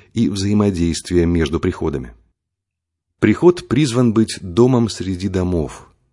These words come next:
и осознание им своего миссионерства незаменимо для евангелизации.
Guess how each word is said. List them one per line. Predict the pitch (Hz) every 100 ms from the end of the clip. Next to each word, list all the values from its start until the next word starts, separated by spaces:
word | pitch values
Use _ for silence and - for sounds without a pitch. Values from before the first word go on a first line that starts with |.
| _ _ _
и | 95 87
осознание | 87 - 90 85 104 92 82
им | 85 85
своего | - 82 80 87
миссионерства | 78 - 67 98 120 - 110
незаменимо | 107 110 123 117 113 98 87 82 80
для | 78 82
евангелизации. | 76 82 82 82 78 80 80 71 - 62